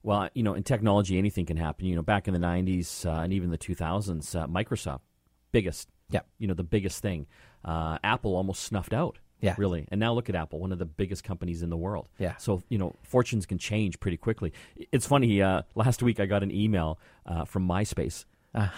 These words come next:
Speaker 1: saying, you know,
Speaker 2: <laughs>
Speaker 1: "Hey, reactivate your MySpace account." <laughs> So MySpace was kind of the precursor to Facebook.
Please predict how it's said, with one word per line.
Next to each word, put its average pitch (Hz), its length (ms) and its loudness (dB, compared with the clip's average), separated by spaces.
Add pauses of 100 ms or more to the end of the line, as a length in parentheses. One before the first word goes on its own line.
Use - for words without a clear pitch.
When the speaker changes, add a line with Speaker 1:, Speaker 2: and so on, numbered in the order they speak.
Speaker 1:
saying, 110 360 6
you 101 120 4
know, - 20 0
Speaker 2:
<laughs> 82 80 -4
Speaker 1:
"Hey, 202 240 6
reactivate 170 640 4
your 135 100 2
MySpace 127 460 2
account." - 480 4
<laughs> - 340 -4
So 160 140 8
MySpace 151 460 8
was 117 80 0
kind 120 200 4
of 107 80 4
the 101 140 4
precursor 107 540 4
to 92 100 0
Facebook. - 580 2